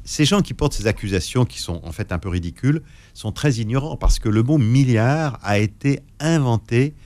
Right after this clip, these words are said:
par des Français. Je crois que c'était au,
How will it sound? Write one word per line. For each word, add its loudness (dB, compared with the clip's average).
par 2
des 2
Français. 0
Je -12
crois -6
que -12
c'était -8
au, 0